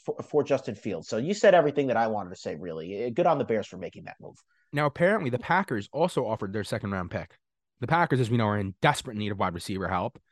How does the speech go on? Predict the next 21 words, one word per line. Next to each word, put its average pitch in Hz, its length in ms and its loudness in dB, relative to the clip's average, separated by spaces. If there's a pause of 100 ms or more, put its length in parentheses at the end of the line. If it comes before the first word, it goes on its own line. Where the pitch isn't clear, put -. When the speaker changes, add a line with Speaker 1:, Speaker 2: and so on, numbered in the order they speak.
(380)
Speaker 2:
And 131 380 0 (420)
I 135 100 2
think 131 240 -4
that 143 260 0
is 120 120 -8
clearly 139 320 0
where 131 180 2
it 123 100 -4
came 175 280 0
to. 131 240 0 (380)
The 127 80 0
Bears 143 360 4
were 127 100 6
like, 123 160 0
"Okay, 139 440 0 (400)
if 135 140 -4
we 151 100 4
offer 165 200 6
the 120 100 4
Ravens 143 400 4
pick 120 320 -4